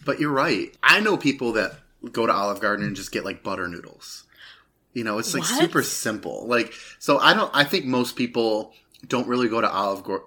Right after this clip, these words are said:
Speaker 1: Garden with the expectation of it's gonna be, you know, real Italian and, like, you know, like, everything is, I mean, I don't wanna say processed, but, like, it's, the soup's probably coming out of a bag. <laughs> Right? Like, <laughs> you know,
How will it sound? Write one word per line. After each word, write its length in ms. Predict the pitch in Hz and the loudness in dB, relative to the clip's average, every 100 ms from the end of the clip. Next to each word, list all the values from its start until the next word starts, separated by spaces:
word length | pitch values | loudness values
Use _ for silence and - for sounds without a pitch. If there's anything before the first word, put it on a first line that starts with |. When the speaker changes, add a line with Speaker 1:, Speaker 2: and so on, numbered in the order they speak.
| - | -4
Speaker 1:
Garden 440 | 98 95 95 95 | -2 -2 -4 -4
with 100 | - | -2
the 120 | 101 | -2
expectation 920 | 92 - 95 - 101 90 98 92 92 - | -4 -6 -8 -6 -8 -6 -8 -10 -10 -10
of 300 | 92 90 87 | -10 -12 -12
it's 200 | 98 - | -14 -10
gonna 160 | 104 | -10
be, 540 | 90 92 90 90 87 - | -8 -10 -8 -10 -10 -14
you 140 | - 110 | -12 -10
know, 80 | 87 | -4
real 320 | 117 143 120 | 0 2 0
Italian 800 | 120 135 120 123 123 117 117 120 | 0 0 0 -2 -4 -4 -4 -6
and, 180 | 101 | -6
like, 400 | 95 90 85 - _ | -6 -8 -8 -12 _
you 120 | 117 | -12
know, 220 | 101 90 85 | -10 -10 -12
like, 140 | 98 | -6
everything 460 | 170 214 - 208 190 | -6 -6 -6 -10 -10
is, 320 | 175 175 - _ | -12 -14 -16 _
I 140 | 403 403 | -14 -8
mean, 220 | 392 320 - | -4 -4 0
I 60 | |
don't 80 | 165 | 0
wanna 140 | 170 135 | 2 0
say 140 | 92 | -2
processed, 640 | - 90 87 92 98 - | -4 -4 -2 -2 -4 -4
but, 140 | 143 143 | -4 -2
like, 180 | 196 | -4
it's, 160 | 302 - - - - | -4 -12 -20 -18 -4
the 80 | 247 | 0
soup's 320 | 180 175 - | 2 0 0
probably 460 | - 120 123 127 | 6 6 6 -2
coming 260 | 127 113 98 | -2 -2 -4
out 120 | 90 | -8
of 80 | 87 | -12
a 60 | 85 | -12
bag. 340 | - - - _ _ - | -12 -12 -16 _ _ -16
<laughs> 200 | - - | -12 2
Right? 320 | 123 131 - | 4 4 4
Like, 260 | 160 160 - - - 415 | 4 4 2 -4 -2 -2
<laughs> 320 | - - - | -2 -2 4
you 60 | 240 | 6
know, 240 | 185 165 | 6 4